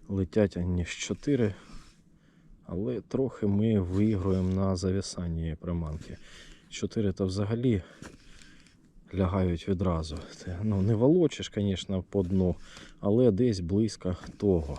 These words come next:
Тому і відреагувати, ну, скажімо так, от вдарити на падінні в риби, а, менше по часу. Коротше, друзі,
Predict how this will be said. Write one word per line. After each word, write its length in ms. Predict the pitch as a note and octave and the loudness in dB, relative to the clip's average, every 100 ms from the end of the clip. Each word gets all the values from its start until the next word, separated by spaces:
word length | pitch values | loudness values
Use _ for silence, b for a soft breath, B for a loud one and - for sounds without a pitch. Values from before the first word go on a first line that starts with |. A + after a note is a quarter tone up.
| - | -10
Тому 300 | - F#2 G2+ | -4 -2 0
і 80 | F#2+ | 0
відреагувати, 920 | F2+ F2+ F#2 F2 F#2+ G#2 A2+ - F2+ | -2 -4 -4 -2 0 2 2 0 -2
ну, 280 | F2+ F#2+ F2+ - | -2 -2 -4 -6
скажімо 380 | - F2+ F#2+ F2+ | -6 -4 -4 -4
так, 200 | G2 - | -4 -4
от 180 | E2+ - D#2 | -6 -8 -8
вдарити 640 | E2+ D#2+ F#2+ D#2+ - E2+ | -4 2 2 2 -4 -4
на 160 | E2+ | -2
падінні 680 | E2+ F#2 F2+ B2 A2+ G2+ G2 | -4 -6 0 4 6 6 4
в 140 | F2+ | 2
риби, 320 | F#2 G#2 F2 E2+ B B B B B - | 2 2 2 -2 B B B B B -14
а, 360 | E2 E2 D#2+ D#2+ B B B B | -8 -4 -4 -4 B B B B
менше 560 | F#2 F2+ G2 F#2+ - | 0 2 2 0 -6
по 180 | E2 F#2+ | -6 -4
часу. 540 | - G2 - - F2+ D#2 B B B B - | -2 -4 -4 -6 -6 -6 B B B B -10
Коротше, 340 | - B2+ A#2+ A#2+ | -2 -2 0 -2
друзі, 280 | B2+ A#2 | -2 -2